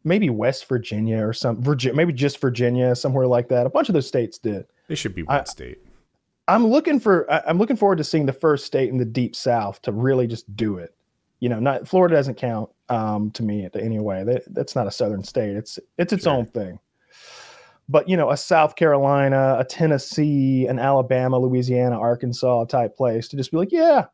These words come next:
Speaker 1: we like money here."
Speaker 2: Yeah.
Speaker 1: <laughs> Oh, I wanted to make a retraction on something I said, um, last week about the Georgia voting law, because I, um, someone
Speaker 2: Okay.
Speaker 1: pointed out to me in the, in the fifty Discord, they were like,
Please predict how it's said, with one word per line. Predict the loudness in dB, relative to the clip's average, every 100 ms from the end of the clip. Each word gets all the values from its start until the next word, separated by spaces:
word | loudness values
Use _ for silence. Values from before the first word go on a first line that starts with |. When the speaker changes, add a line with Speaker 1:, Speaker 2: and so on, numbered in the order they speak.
| _ _ _
Speaker 1:
we | -2 2
like | 2 4
money | 2 4
here." | 2 0 -2 _ _ _ _ _ _ _ _ _ _ _
Speaker 2:
Yeah. | 0 0 0 -6 -16 -20 -20 _ _ -12 0
Speaker 1:
<laughs> | 0 0 0
Oh, | 4 6
I | 6
wanted | 6 6
to | 6
make | 6 4
a |
retraction | 2 2 2 2 0 0 0
on | 0
something | 0 0 2
I | 0
said, | 2 2 4 2
um, | 0 2 2 0 -2
last | 2 4 4 0
week | 0 0 0 -4
about | 0 2 2 0
the | -2
Georgia | 2 4 4 0
voting | 2 2 2 0
law, | 0 0
because | -2 0
I, | 0 -2 -6
um, | 2 2 2
someone | 0 2 4 4
Speaker 2:
Okay. |
Speaker 1:
pointed | 2 4 4
out | 4 2
to |
me | 0 0 0
in | 0 2
the, | 2 2
in | 0
the | 0
fifty | 0 -2 0
Discord, | -2 -2 0 0
they | 2 2
were | 4
like, | 4 2 -2